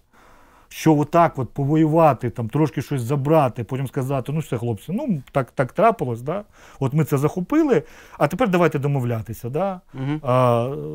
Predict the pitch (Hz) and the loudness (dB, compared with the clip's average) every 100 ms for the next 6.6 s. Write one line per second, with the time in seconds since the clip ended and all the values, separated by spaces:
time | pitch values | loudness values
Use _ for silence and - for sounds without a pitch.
0 | 143 147 151 151 151 170 - 160 226 277 | -10 -10 -12 -12 -16 -10 -2 0 4 2
1 | 190 170 160 147 127 117 107 - 208 208 | 2 2 4 2 0 -4 -6 -8 -2 0
2 | 165 139 123 110 117 - 135 139 135 135 | 2 0 -2 -6 -6 -6 -6 -6 -4 -4
3 | - 160 214 247 160 185 - 160 143 120 | -6 -2 0 2 0 -2 -2 0 0 0
4 | 123 175 214 156 139 127 - 127 123 101 | 0 2 2 2 0 -2 -2 -2 -2 -4
5 | 110 104 107 104 117 165 202 170 147 - | -8 -8 -6 -6 -4 -2 0 0 -2 -4
6 | 131 - 117 117 107 | -10 -10 -8 -8 -10